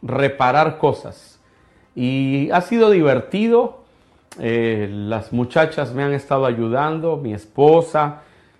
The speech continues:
Eh, hemos estado trabajando mucho en la restauración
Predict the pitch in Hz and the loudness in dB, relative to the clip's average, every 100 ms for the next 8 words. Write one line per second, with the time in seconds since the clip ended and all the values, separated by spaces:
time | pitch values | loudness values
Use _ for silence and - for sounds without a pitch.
0 | _ - 101 104 104 107 - 120 135 - | _ -10 -4 -2 -2 -4 -2 -4 -4 -6
1 | 135 - 135 139 127 107 101 - 123 120 | -6 4 4 6 2 0 -6 -6 4 6
2 | 117 139 147 143 147 175 175 147 127 120 | 6 2 -2 -2 -2 -4 -2 -4 -2 -4
3 | 113 117 - 117 117 110 - 143 143 147 | -4 -6 -2 -2 -2 -4 -4 -4 -2 -6
4 | 147 | -10